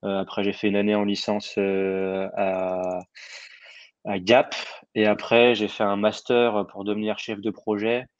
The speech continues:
C'était un peu, euh, entre guillemets, la suite logique qu'on me donnait à l'époque, euh, il y a dix ans. Euh, t'es dev, et puis la suite logique, c'est chef de projet, mais en fait, c'est pas du tout ça. Euh, <laughs> j'ai fait la première année, j'ai tellement détesté l'année, le, le, le, cette année-là que,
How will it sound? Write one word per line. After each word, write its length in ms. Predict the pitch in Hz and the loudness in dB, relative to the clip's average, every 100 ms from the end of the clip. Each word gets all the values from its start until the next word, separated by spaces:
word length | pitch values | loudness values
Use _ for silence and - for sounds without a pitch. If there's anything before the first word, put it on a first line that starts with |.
| - | -20
C'était 200 | - - | -14 -6
un 100 | 101 | -6
peu, 360 | - 113 113 107 | -2 0 0 0
euh, 60 | |
entre 300 | 101 104 - | -4 -14 -10
guillemets, 300 | 104 107 110 | -4 0 2
la 120 | 104 95 | 2 0
suite 240 | - - | -6 -4
logique 300 | 110 104 120 | 0 0 -2
qu'on 160 | - 104 | -6 -8
me 220 | 98 95 | -8 -4
donnait 360 | 110 110 113 117 | -2 0 2 2
à 80 | |
l'époque, 480 | 104 101 113 110 - | 2 2 2 2 0
euh, 60 | 98 | -4
il 60 | |
y 40 | 95 | -4
a 60 | |
dix 220 | 95 98 104 | -4 -2 -2
ans. 180 | 110 - - - _ - | -4 -10 -20 -20 _ -14
Euh, 60 | 90 | -8
t'es 120 | - 101 | -2 4
dev, 360 | 107 113 95 | 6 6 4
et 80 | 95 | -4
puis 180 | - 104 | -4 -2
la 80 | 98 | -2
suite 200 | - 107 | -2 -2
logique, 260 | 104 107 | -2 -2
c'est 480 | - 101 98 95 92 _ | -2 0 2 0 -4 _
chef 160 | - 95 | -12 -2
de 100 | 101 | -2
projet, 360 | - 107 104 107 | 0 0 0 0
mais 160 | 92 90 _ _ - | -4 -10 _ _ -20
en 60 | - | -14
fait, 120 | 101 | -14
c'est 100 | - | -10
pas 60 | 92 | -10
du 100 | 85 | -10
tout 100 | - | -8
ça. 180 | 107 - - - - - - _ 101 | -8 -8 -16 -16 -18 -20 -20 _ 0
Euh, 300 | 95 95 101 | 4 4 4
<laughs> 760 | 101 - - - - - - | 2 -4 -12 -16 -18 -18 0
j'ai 120 | 120 | 2
fait 120 | - 131 | 6 6
la 120 | 123 | 4
première 380 | - 120 123 117 | 2 2 4 4
année, 240 | 113 117 | 2 -2
j'ai 100 | 110 | -4
tellement 260 | 113 107 110 | -6 -8 -8
détesté 400 | 110 107 - 107 | -8 -10 -8 -6
l'année, 320 | 104 104 107 | -4 -4 -4
le, 340 | 98 98 95 | -4 -4 -4
le, 140 | 98 92 | -4 -4
le, 380 | 95 92 92 92 | -6 -6 -8 -12
cette 180 | - | -8
année-là 320 | 101 101 101 104 | -4 0 0 -2
que, 180 | - | -4